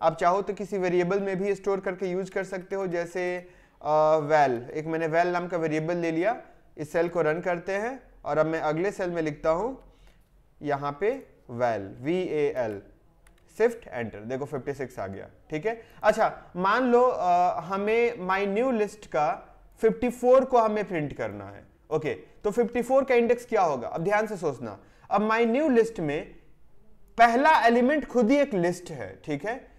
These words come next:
तो इस पहले एलिमेंट जो लिस्ट है उसका इंडेक्स हो जाएगा ज़ीरो, फिफ्टी फ़ोर का इंडेक्स होगा वन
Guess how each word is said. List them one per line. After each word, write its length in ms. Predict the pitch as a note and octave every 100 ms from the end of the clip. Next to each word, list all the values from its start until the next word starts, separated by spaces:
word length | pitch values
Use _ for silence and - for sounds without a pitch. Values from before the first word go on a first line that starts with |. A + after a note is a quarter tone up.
| -
तो 80 | G3+
इस 220 | G#3+ A3 - -
पहले 280 | G#3+ A#3
एलिमेंट 500 | C4+ A#3+ A3+ A#3 B3+
जो 140 | F#3 G3
लिस्ट 280 | G3+ A#3+ A#3+
है 60 |
उसका 220 | A3 -
इंडेक्स 280 | G3 F#3+ F#3+
हो 40 | E3+
जाएगा 260 | D#3+ C#3
ज़ीरो, 360 | A#2+ A2+ G2+ G2 - - -
फिफ्टी 220 | F#3+ F#3+
फ़ोर 240 | G3+ A3 A3+
का 100 | A3+
इंडेक्स 320 | G3+ G3+ -
होगा 160 | F3 D3+
वन 340 | B2+ B2+